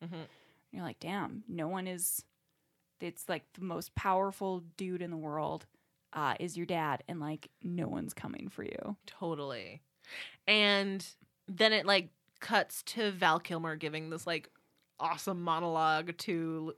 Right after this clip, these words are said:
Speaker 1: uh, Sergeant Black, uh, in the bar of, like, "The king did this shitty thing, and we got," and, it, once again, it's like,
Speaker 2: Yeah, it's like a metaphor.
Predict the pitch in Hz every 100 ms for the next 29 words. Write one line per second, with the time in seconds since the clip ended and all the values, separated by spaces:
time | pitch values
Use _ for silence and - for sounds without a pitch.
0 | - 170 156 147 - 175 160 143 143 143
1 | 139 127 - _ _ - - _ - 170
2 | 156 143 - - 165 151 147 139 135 143
3 | - - 156 143 139 - _ _ - 160
4 | 202 180 170 170 151 165 - - 175 165
5 | 165 175 156 151 143 147 156 151 107 107
6 | 147 160 147 147 - - _ _ - -
7 | - - 320 320 339 - 403 508 494 381
8 | 349 381 381 - - - - 277 208 220
9 | 277 240 220 196 240 320 285 285 285